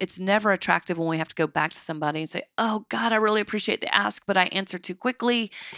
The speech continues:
And now I'm gonna have to say no." So the embarrassment of going back to them is so unattractive.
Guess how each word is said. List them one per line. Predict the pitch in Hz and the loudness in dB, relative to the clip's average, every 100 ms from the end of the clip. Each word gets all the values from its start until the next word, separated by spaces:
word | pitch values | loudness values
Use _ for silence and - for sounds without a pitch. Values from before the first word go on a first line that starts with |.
| - - | -6 2
And | |
now | 196 | 4
I'm | 190 | 6
gonna | 175 | 4
have | |
to | - | 2
say | 170 | 0
no." | 160 151 156 | 2 2 2
So | 170 | 2
the | 165 | 4
embarrassment | 160 170 175 180 160 - _ - _ _ _ _ _ - | 6 4 4 0 -2 -2 _ -20 _ _ _ _ _ -4
of | 170 | 2
going | 175 160 | 2 4
back | 175 165 | 2 2
to | 170 | 0
them | 165 156 | 2 2
is | |
so | - 160 - | 2 0 2
unattractive. | 175 165 156 147 - 143 143 | 2 2 2 2 2 -2 -2